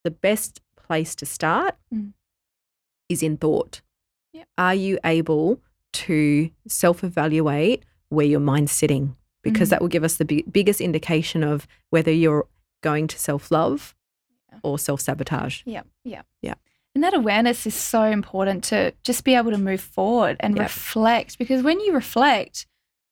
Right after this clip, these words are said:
Speaker 2: you understand what the, like you said, what the trigger is. How can I get help with this? What's the next step I can take? And that's how you heal and that's how you grow.
Speaker 1: Yeah.
Speaker 2: And,
Speaker 1: Yeah. Well,
Speaker 2: yeah.
Speaker 1: like you were saying earlier,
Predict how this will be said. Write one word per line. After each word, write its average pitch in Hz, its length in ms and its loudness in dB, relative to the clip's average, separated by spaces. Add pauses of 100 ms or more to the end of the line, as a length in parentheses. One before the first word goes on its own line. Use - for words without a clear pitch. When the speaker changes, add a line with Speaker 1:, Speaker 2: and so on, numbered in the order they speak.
(160)
Speaker 2:
you 320 440 4 (300)
understand 247 920 2
what 247 220 -2
the, 254 200 -4
like 254 220 -2
you 247 60 -2
said, 208 220 -2
what 240 180 -2
the 247 60 -8
trigger 233 520 0
is. 190 320 -2
How - 260 -2
can 262 200 2
I 262 80 4
get 247 180 -2
help - 360 -2
with 214 140 -6
this? 185 300 -2
What's 233 280 -2
the - 60 0
next - 260 0
step 233 300 2
I 214 100 0
can 208 200 -4
take? 208 500 0
And 226 220 4 (420)
that's 339 160 0
how 359 100 2
you 320 180 6
heal 320 380 2
and 247 120 4
that's - 180 0
how 247 100 -2
you 240 120 2
grow. 202 680 2
Speaker 1:
Yeah. 196 240 -2 (360)
Speaker 2:
And, 214 460 2 (180)
Speaker 1:
Yeah. 240 140 4
Well, 233 240 4
Speaker 2:
yeah. 214 60 2
Speaker 1:
like 240 220 2
you 254 60 2
were 240 60 0
saying 175 380 0
earlier, 170 600 2